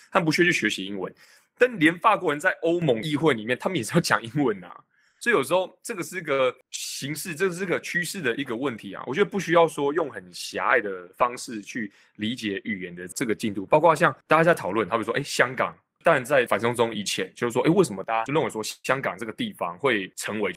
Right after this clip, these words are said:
那时候有一个语言叫做香港作为中国最自由的城市，那为什么会被注意到这个地方？就是因为第一个，它有过去英国殖民的过去；那再来，它在地人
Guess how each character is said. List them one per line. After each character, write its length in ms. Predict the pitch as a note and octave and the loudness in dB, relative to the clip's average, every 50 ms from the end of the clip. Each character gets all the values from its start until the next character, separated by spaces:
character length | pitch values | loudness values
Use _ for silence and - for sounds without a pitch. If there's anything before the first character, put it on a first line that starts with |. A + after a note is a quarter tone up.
| _ _ - | _ _ 0
那 140 | E3+ F3 | 2 2
时 80 | E3 F3+ | 4 4
候 60 | D#3+ | 4
有 80 | A#2 G#2 | 2 2
一 40 | A2+ | 0
个 100 | A#2+ - | -2 -2
语 120 | - A2 F#2+ | -4 -6 -8
言 100 | F2 F2 | -6 -6
叫 60 | G#2 | -6
做 160 | G#2+ A#2 A2+ | -6 -6 -6
香 240 | G2+ - F3+ F3+ F3+ | -2 0 0 0 0
港 160 | D3+ G#2+ G2 | 0 -4 -2
作 200 | - - D#3+ C3 | 2 4 4 4
为 100 | G#2 F#2+ | 4 2
中 200 | F#2+ - D3+ D3 | 2 2 2 2
国 140 | B2+ G#2+ G2+ | 2 0 -2
最 120 | F#2+ - | 0 0
自 260 | C#3 - - - F#3+ C3+ | 0 0 -2 0 2 2
由 100 | G#2+ F#2+ | 2 2
的 80 | G2 | 0
城 220 | F#2 - - E2+ F2 | -4 -6 -6 -6 -6
市， 160 | - - G#2 F2 - _ _ _ _ _ _ - | -6 -6 -6 -8 -14 _ _ _ _ _ _ -4
那 60 | D#3+ | -2
为 100 | G3+ G#3+ | 0 0
什 80 | D#3+ B2+ | 0 -2
么 100 | G#2+ G#2 | -6 -6
会 160 | - F#3 F3+ | -2 -2 -2
被 160 | D#3 - E3 | 0 -2 -4
注 220 | - - - E3+ D#3 | -4 -4 -6 -4 -2
意 40 | |
到 80 | D3 D3 | -2 -2
这 140 | C3 - C#3+ | -2 -4 -6
个 100 | B2 A2+ | -8 -8
地 220 | - - A2+ F#2+ | -6 -6 -8 -6
方？ 240 | F2 - F2 D#2+ D#2 _ _ _ _ | -6 -8 -10 -10 -10 _ _ _ _
就 120 | - G#3+ | -4 -2
是 100 | G#3 G#3 | 0 0
因 100 | G3 G3 | 2 4
为 100 | G#3 A#3+ | 4 4
第 180 | A#3 - F3+ G3 | 2 2 0 0
一 40 | F#3 | 2
个， 100 | D#3+ B2 | 2 2
它 140 | - D3 D#3 | 2 0 -4
有 140 | C#3+ A2 | -4 -4
过 160 | F#2 - - A#2+ | -2 0 2 2
去 100 | - C3 | 2 2
英 120 | B2+ B2+ | 0 0
国 120 | A#2+ G2+ | -2 -2
殖 160 | F#2 - - G2+ | -2 -2 -2 -2
民 120 | G#2 F#2 | -2 -2
的 60 | E2+ F2+ | 0 4
过 180 | - A#2+ G2+ | 6 6 6
去； 180 | - - - F#2+ | 6 4 0 0
那 100 | F#2+ B2+ | 0 0
再 160 | D3 - G#3 | 2 4 4
来， 120 | C#3 G2 - - - - - - - | 4 4 2 -2 -10 -14 -16 -6 0
它 100 | - F#3+ | 0 2
在 220 | - - F#3+ D#3+ | 4 4 4 4
地 160 | - C#3+ - | 2 0 -4
人 260 | A2+ G#2 F#2 F2 E2+ | -4 -4 -4 -6 -8